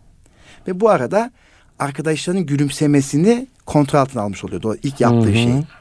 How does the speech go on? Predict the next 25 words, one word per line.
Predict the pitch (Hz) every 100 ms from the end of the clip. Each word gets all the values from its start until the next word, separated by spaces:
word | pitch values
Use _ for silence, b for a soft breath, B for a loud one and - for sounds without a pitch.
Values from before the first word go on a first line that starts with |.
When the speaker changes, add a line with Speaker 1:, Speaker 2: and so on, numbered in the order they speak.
| B B B B B B
Speaker 1:
Biz | 151
buna | 170 202
eğitimde | 165 165 185
değer | 147 143 135
vermek | 110 104 104
diyoruz. | 98 85 104
Çocuğun | 123 117 113
Speaker 2:
Hı. |
Speaker 1:
ihtiyacını | 107 95 143 139 135 147 165
yakaladı. | 135 131 113 95 - -
İhtiyacını | 120 - 143 143 147
hissettiğinde | 165 160 151 139 - 151 135
yanında | 127 165 165
olmak | 160 170 240 - - b b
değer | 143 151 143
vermektir | 123 110 104 110
kişiye. | - - 92
Speaker 2:
Tabii. | 80 135 139 113 104 b b b b b b b b b -
Speaker 1:
Zil | 143 208
çalınca | 185 202 240 220 135
çocuk | - 175 185
yanına | 151 151 156
geliyor. | 139 104 82 - - _ _ _ _ _ _ _ _ _ _ _
Öğretmenine | 156 147 131 127 110 101
sarılıyor. | 92 - 147 151 151 156